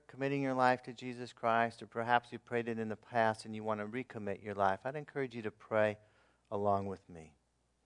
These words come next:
Pray something like this. "Father, today I admit that I've sinned. I've been following, not following your plans for my life. I've been doing whatever I felt was right. Please forgive me.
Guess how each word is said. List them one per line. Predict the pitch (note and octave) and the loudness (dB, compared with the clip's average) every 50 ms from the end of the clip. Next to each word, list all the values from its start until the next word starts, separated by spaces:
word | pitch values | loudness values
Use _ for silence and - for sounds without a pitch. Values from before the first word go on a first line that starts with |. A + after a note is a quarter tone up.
| _ _ _ _ _ _ | _ _ _ _ _ _
Pray | _ - G#2+ G#2 | _ -4 -4 -4
something | - - G#2+ G2+ - A2 G2+ | -2 -4 -4 -4 -4 -6 -4
like | F#2+ F#2+ F#2+ F#2 _ | -4 -4 -6 -6 _
this. | - F#2+ F2+ - | -12 -14 -14 -10
"Father, | - - A2+ A2+ A2 A2 A2+ A2+ A2 - _ _ _ _ _ _ _ _ _ _ - | -4 2 4 4 6 6 4 2 0 -4 _ _ _ _ _ _ _ _ _ _ -10
today | - A#2+ A2 B2+ B2 C3 C3 | 0 6 10 12 12 12 12
I | B2 A#2 | 12 12
admit | A#2 G#2+ A2+ A#2+ B2 B2 - - | 12 10 6 4 4 4 2 2
that | - A#2 A2 A2+ | 4 6 8 8
I've | A#2 A#2 - | 8 8 6
sinned. | - - - D3 C#3+ A#2 G#2+ G2+ A2+ | 0 -6 -4 -2 -2 -2 2 6 8
I've | A2+ A#2 A#2 - | 8 8 8 6
been | B2+ B2 A#2+ - - | 2 -4 -4 -2 4
following, | C3 B2 B2 B2 B2+ C3 C3 C3 C3 C3 C3 C3 B2 - _ _ _ _ _ _ _ _ _ _ _ _ _ _ _ _ _ _ - | 6 10 10 10 10 10 8 6 6 4 4 2 -2 -6 _ _ _ _ _ _ _ _ _ _ _ _ _ _ _ _ _ _ -4
not | B2 C3 C3+ D3 C3 - - | 0 2 4 4 4 4 6
following | B2 A#2+ B2 A#2+ A#2+ A#2 A#2+ | 8 8 8 8 6 2 0
your | A#2 A#2 B2 A#2 | 0 -2 -2 -2
plans | - - - G#2+ G2 F#2+ F#2 - - - | -4 -6 -8 -6 -6 -6 -8 -12 -16 -14
for | G#2+ G2 | -12 -10
my | F#2+ F#2 F#2 F2+ | -8 -6 -6 -6
life. | F2 D#2+ D2 C2+ - - - _ _ _ - | -8 -8 -10 -12 -14 -18 -20 _ _ _ -16
I've | G#2 | -10
been | G2+ G#2+ G#2+ G#2 | -8 -6 -6 -4
doing | A2 A2 A2 A2 G#2+ G#2 | -4 -2 -2 -2 -2 -2
whatever | G#2 G2 G#2 G#2 G2+ G2 G#2+ G#2 | -2 0 2 2 2 2 4 4
I | G2 G2 F#2+ G2 - _ | 4 4 4 2 -2 _
felt | - F#2+ D#2+ C2+ - - _ _ - _ _ _ _ _ _ _ _ _ _ _ _ _ _ _ - | 0 0 0 0 0 -4 _ _ -20 _ _ _ _ _ _ _ _ _ _ _ _ _ _ _ -18
was | A2 F#2+ E2+ | -18 -16 -12
right. | F2+ F2+ E2 D#2 - - - _ _ - - - - - - - _ _ _ _ _ _ _ _ _ _ _ _ _ _ _ _ _ _ _ _ _ | -10 -8 -8 -8 -10 -14 -20 _ _ -20 -20 -20 -18 -20 -20 -20 _ _ _ _ _ _ _ _ _ _ _ _ _ _ _ _ _ _ _ _ _
Please | - A2+ G#2+ - - | -8 -8 -6 -8 -8
forgive | - G#2+ G2 F#2 G#2 G2 F2 | -10 -10 -6 -4 -4 -4 -4
me. | F#2 F2+ E2+ E2+ E2 | -6 -12 -18 -18 -20